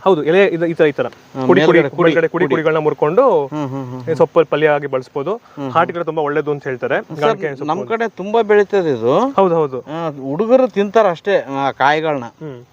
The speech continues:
Speaker 2: ಅದನ್ನ ಬಿಟ್ರೆ ಮತ್ತೆ ಇದು ಪಲ್ಯ ಗಿಲ್ಯ ಏನು ಮಾಡಲ್ಲ.
Speaker 1: ಇಲ್ಲ,
Speaker 2: ಇದರಿಂದ
Speaker 1: ಮಾಡ್ಬೋದು,
Speaker 2: ಯಾವ
Speaker 1: ಮಾಡ್ಬೋದು.
Speaker 2: ತರ ಉಪಯೋಗ ಸರ್?
Speaker 1: ಏ, ತುಂಬಾ ಆರೋಗ್ಯಕ್ಕೆ ಒಳ್ಳೇದು.
Speaker 2: ಹ್ಮ್, ಹ್ಮ್.
Speaker 1: ಗಾಣಿಕೆ ಸೊಪ್ಪು ತುಂಬಾ ಒಳ್ಳೇದು. ನಂಗೆ ಈ ಕರೆಕ್ಟ್ ಎಕ್ಸಾಕ್ಟ್ ಮೆಡಿಕಲ್ ರೀಸನ್ಸ್ ಎಲ್ಲ ಗೊತ್ತಿಲ್ಲ,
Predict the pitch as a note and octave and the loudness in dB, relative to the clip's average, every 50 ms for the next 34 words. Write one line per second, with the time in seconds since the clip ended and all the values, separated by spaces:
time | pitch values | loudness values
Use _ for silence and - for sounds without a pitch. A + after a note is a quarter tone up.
0 | _ _ - B2+ C3+ C#3 F3+ F#3+ F#3 F3+ F#3 F3 G#3 G#3+ G#3 G#3 G3+ F#3+ F#3 F3 | _ _ -6 -4 -2 -2 -2 -2 -2 -2 -2 0 2 4 6 6 6 6 6 4
1 | D#3+ E3 D#3 - F#3 F#3 F#3 F3 E3+ D#3+ D#3+ C#3+ - C#3+ C3+ C#3 D#3 D#3+ D#3 D#3 | 2 0 -2 0 2 4 4 4 4 2 0 -2 -2 -2 -2 0 0 0 0 0
2 | D#3 D#3+ D3+ D3 D3 D3 C#3+ C3 B2 B2+ C3 C3 B2 A2+ A2 - - - - - | 0 2 2 2 2 2 2 0 2 2 2 2 2 0 -4 -6 -14 -16 -6 -2
3 | E3 D3+ C#3 D#3+ - - D3 D3 A3 G#3+ G3 F#3 F#3 G3+ G3+ - G#3+ G#3 G3+ G3 | 0 2 4 4 2 2 2 0 -2 0 0 0 0 0 -2 -2 -4 -2 -2 -2
4 | F#3 F3 E3 D3 C#3+ C#3+ C3 - - C#3+ C3+ B2+ A#2+ A#2 - - A#2+ G#2+ _ _ | -2 -2 -4 -4 -6 -8 -8 -8 -6 -6 -6 -6 -6 -10 -12 -14 -18 -18 _ _
5 | - G3 F3 - G3+ A3+ A#3+ B3 G#3 G#3 G#3 G3 G#3+ - - E3+ E3+ F3 D#3+ C#3+ | -2 -2 -2 0 0 2 2 2 2 0 0 -2 -6 -6 -4 -4 -4 -4 -4 -6
6 | B2 A2+ _ - D3+ D3 C#3 B2+ C#3 C3 A#2 G2+ - _ - - - - - - | -8 -10 _ -12 -12 -12 -10 -10 -10 -12 -12 -14 -18 _ -20 -20 -20 -20 -20 -20
7 | - - - E3+ F#3 F3 G3+ G#3 F#3+ E3 - F3 - E3 E3+ F#3 G3+ F#3 E3+ D#3+ | -10 -4 -2 -2 -2 -2 -4 -4 -4 -6 -6 -6 -8 -6 -2 2 4 4 4 4
8 | D#3+ D#3+ D3 D3+ D3 C#3+ D3+ D3+ C#3+ C3 - _ - _ _ - B2 - - B2+ | 2 0 -2 -2 -4 -4 -2 -2 -2 -2 -4 _ -20 _ _ -14 -14 -10 -8 -8
9 | A#2+ - _ - F3+ D#3 D#3 F#3 F#3 F3 F3+ D3+ D#3 D3+ F#3+ E3+ E3+ - E3+ - | -8 -4 _ 0 2 2 2 2 0 0 0 -4 -4 -2 -2 0 0 0 0 0
10 | - D#3+ E3+ C#3+ C#3+ - - G3 G#3+ | 0 0 0 0 -2 0 0 2 4